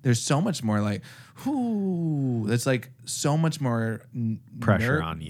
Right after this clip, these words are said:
Speaker 2: just to
Speaker 1: nervousness, but also, like, yeah, pressure that, like, you need to build on top of that. And then if that crashes, and it's like, "Oh, that's,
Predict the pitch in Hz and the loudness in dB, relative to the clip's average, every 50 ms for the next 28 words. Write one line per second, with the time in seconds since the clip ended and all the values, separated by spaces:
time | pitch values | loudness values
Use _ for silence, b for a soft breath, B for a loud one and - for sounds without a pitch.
0 | 85 80 147 135 135 143 165 190 190 185 - - 185 180 180 175 - - 160 147 | -4 -2 2 2 4 4 4 4 2 0 2 2 2 2 2 0 -2 -2 0 0
1 | 147 147 147 - 151 139 131 131 165 180 120 110 - - - 127 123 135 - - | 2 2 0 0 -2 -4 -2 0 0 0 0 0 -4 0 2 2 2 2 2 0
2 | 160 156 156 151 151 - - - 123 117 110 - - - - 117 113 107 101 - | 0 0 2 0 -2 -4 -4 0 0 0 0 0 -4 -8 -2 -2 -2 -2 -2 -2
3 | 117 117 117 113 110 101 95 110 107 113 120 123 127 131 135 - 135 139 - 139 | -2 0 2 2 0 0 0 0 2 2 2 2 0 0 0 0 -2 -2 -2 -4
4 | 135 135 135 139 135 139 135 135 - - 120 110 110 107 107 104 B B B B | -4 0 0 2 2 2 0 0 -2 0 0 0 2 2 0 -2 B B B B
5 | B B - 98 95 113 117 117 - 127 117 113 117 117 120 - - 113 110 107 | B B -10 -4 0 0 0 0 2 2 2 2 2 2 0 -2 -4 -4 -2 -2
6 | 104 104 104 104 104 101 110 113 117 117 113 107 110 110 107 | -2 -2 -2 -4 -8 -10 -10 -10 -8 -8 -6 -6 -6 -8 -8